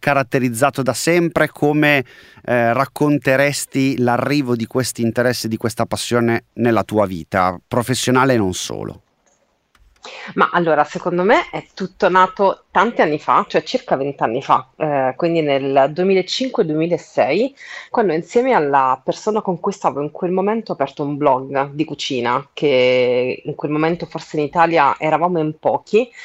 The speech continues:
Speaker 2: ed è nato sulla suggestione, diciamo, di food writer e blog stranieri, qualche giornalista che aveva cominciato a scrivere di cibo con un taglio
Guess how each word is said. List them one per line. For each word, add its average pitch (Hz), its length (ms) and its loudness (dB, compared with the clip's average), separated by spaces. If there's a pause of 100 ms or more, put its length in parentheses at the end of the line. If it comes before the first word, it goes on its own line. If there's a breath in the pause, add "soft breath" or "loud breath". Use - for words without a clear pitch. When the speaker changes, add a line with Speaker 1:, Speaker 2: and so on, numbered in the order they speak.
(380 loud breath)
Speaker 2:
ed 185 200 2
è 202 60 4
nato 220 560 2
sulla 196 280 -2
suggestione, 196 680 -2
diciamo, 175 400 -6
di 156 360 -2 (680)
food 220 320 0
writer 233 600 4
e 147 200 -2
blog 165 400 -2
stranieri, 170 800 0
qualche 214 380 0
giornalista 175 560 -6
che 170 100 -6
aveva 147 240 2
cominciato 156 400 -6
a 156 60 -12
scrivere 156 340 -2
di 156 140 -2
cibo 190 300 -2
con 170 140 0
un 143 200 -4
taglio 170 640 2